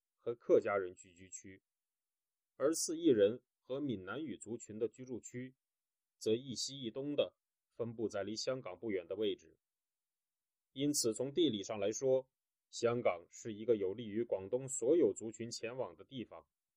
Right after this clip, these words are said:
在被统称为华人的香港居民里，事实上包含着以粤语、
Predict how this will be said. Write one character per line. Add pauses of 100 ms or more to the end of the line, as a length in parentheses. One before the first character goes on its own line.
(720)
在
被
统
称
为
华
人
的
香
港
居
民
里， (540)
事
实
上 (300)
包
含
着
以
粤
语、